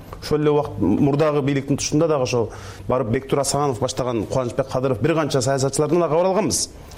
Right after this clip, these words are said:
Эмне болуп атат, кандай болуп атат деп. Ошол жактагы үрөй учурган окуяларды айтып бергенден кийин,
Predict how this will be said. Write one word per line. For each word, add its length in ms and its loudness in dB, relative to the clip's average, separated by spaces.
Эмне 240 6
болуп 200 4
атат, 140 -2
кандай 240 2
болуп 200 0
атат 200 -2
деп. 40 0
Ошол 280 2
жактагы 500 -2
үрөй 360 4
учурган 440 2
окуяларды 640 2
айтып 240 0
бергенден 460 2
кийин, 380 2